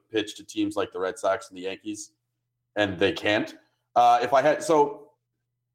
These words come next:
I'm trying to do this in my head 'cause normally, you know, if you take two teams over, you gotta take two teams under sort of thing.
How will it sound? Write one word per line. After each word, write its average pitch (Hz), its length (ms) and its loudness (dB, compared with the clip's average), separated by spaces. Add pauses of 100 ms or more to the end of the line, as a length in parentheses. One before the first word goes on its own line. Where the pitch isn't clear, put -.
I'm 135 100 2
trying 170 240 4
to 170 60 8
do 156 160 6
this 147 180 -2
in 143 120 -6
my 131 120 2
head 117 300 0
'cause 107 240 -6
normally, 113 380 -2
you 110 80 0
know, 101 140 -2
if 101 120 -8
you 101 60 -14
take 110 280 -6
two 123 120 -8
teams 117 260 -8
over, 127 180 0
you 110 80 0
gotta 101 180 2
take 98 180 -10
two 110 120 -6
teams 113 240 -8
under 131 260 4
sort 104 220 -4
of 101 80 -10
thing. 95 280 -8